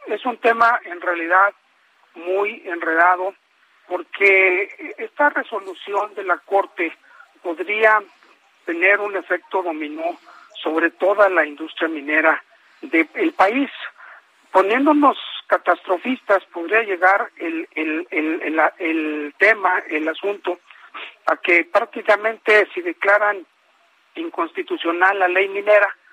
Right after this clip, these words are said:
pues todas las concesiones que se han otorgado a lo largo de décadas serían, este, eh, mal otorgadas, entonces no tendrían las empresas el permiso para seguir operando.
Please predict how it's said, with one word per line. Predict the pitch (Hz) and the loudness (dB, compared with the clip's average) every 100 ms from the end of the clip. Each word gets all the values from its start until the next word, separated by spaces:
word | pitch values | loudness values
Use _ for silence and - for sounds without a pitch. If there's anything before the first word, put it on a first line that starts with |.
| _ _ | _ _
pues | 165 - | -14 0
todas | 247 254 214 | 4 4 2
las | 175 | -2
concesiones | - 170 175 196 214 - | -4 -6 -6 -4 -4 -4
que | - 160 | -10 0
se | 208 | 2
han | 214 | 2
otorgado | 190 180 180 220 208 202 _ _ _ _ _ _ _ - | 0 0 4 4 2 -6 _ _ _ _ _ _ _ -2
a | 156 | 0
lo | 170 | 0
largo | 175 190 185 180 | 2 2 0 -6
de | 160 147 _ _ _ _ _ _ - | -6 -10 _ _ _ _ _ _ -6
décadas | 214 226 196 185 185 - - _ _ - | -4 2 2 2 0 -2 -20 _ _ -6
serían, | 175 180 190 202 202 - _ _ _ _ | -6 0 2 2 -2 -16 _ _ _ _
este, | 165 151 - _ 151 156 156 147 - _ _ _ _ | -6 -6 -12 _ 0 2 2 0 -8 _ _ _ _
eh, | 170 156 - _ _ | -8 -8 -10 _ _
mal | - 196 220 | -4 0 2
otorgadas, | 220 202 202 370 349 226 | 0 0 0 2 2 -2
entonces | 185 - 208 - 220 - 190 | -6 -4 -4 0 -2 -2 0
no | 208 220 | 0 0
tendrían | 220 196 208 214 | -6 -4 0 2
las | 202 190 | 2 -2
empresas | 175 226 208 208 208 - _ - _ _ - | -2 0 2 0 -2 -6 _ -20 _ _ -6
el | 160 | -4
permiso | - 175 185 208 208 196 | 0 0 0 -6 -4 -2
para | - 160 156 | 2 0 0
seguir | 165 180 196 | -4 -2 -2
operando. | 190 214 226 196 190 | 2 4 4 0 -6